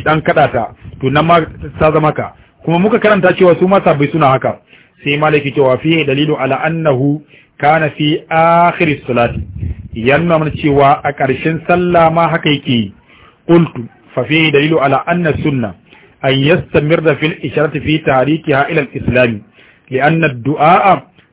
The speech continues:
قبله وهو مذهب مالك وغيرهم.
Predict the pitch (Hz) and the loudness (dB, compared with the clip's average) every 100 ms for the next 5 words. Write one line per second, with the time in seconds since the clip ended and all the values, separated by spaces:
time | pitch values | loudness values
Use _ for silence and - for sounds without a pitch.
0 | _ 160 156 147 113 107 104 _ _ _ | _ -2 0 0 0 -4 -12 _ _ _
1 | 127 127 156 143 170 160 151 143 156 165 | -4 0 0 2 0 0 -2 0 0 0
2 | 143 127 135 131 107 98 | -2 0 0 0 -2 -10